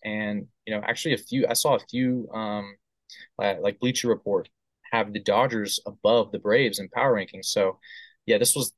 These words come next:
the most hyped up series of the year. And to just come out in the second inning and, and put a, put a statement on it for Acuna was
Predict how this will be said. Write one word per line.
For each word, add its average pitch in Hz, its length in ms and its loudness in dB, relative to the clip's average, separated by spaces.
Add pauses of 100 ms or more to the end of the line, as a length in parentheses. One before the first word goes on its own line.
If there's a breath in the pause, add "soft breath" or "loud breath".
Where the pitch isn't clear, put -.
the 117 60 -2
most 120 240 2
hyped 117 220 2
up 110 80 0
series 117 340 0
of 107 80 -6
the 101 80 -10
year. 107 440 2
And 98 400 -6 (120)
to 107 80 -10
just 113 160 -4
come 113 140 0
out 110 100 2
in 107 60 -4
the 101 40 -6
second 104 320 2
inning 107 320 -2
and, 90 280 -10
and 90 160 -14 (1160)
put 127 100 2
a, 101 120 4
put - 160 0
a 101 60 2
statement 113 360 2
on 117 120 0
it 110 120 -4
for 104 180 -4
Acuna 117 460 -2 (100)
was - 380 -2